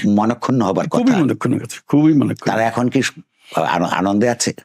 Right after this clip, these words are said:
Speaker 2: উম, তারা কাছে আসে না বলে আবার <laughs> কো-, কোন দিকে নিয়ে যায় আমাদের।
Speaker 1: ওই নাগরিক শক্তির সঙ্গে যে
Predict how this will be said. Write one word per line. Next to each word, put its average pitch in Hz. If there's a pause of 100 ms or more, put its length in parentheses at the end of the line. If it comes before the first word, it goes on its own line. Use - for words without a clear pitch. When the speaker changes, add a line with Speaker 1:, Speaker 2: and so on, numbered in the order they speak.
(160)
Speaker 2:
উম, 156
তারা 143
কাছে 135
আসে 120
না 117
বলে 127
আবার 123
<laughs> -
কো-, -
কোন 160
দিকে 147
নিয়ে 135
যায় 131
আমাদের। 131
Speaker 1:
ওই 143
নাগরিক 135
শক্তির -
সঙ্গে 143
যে 131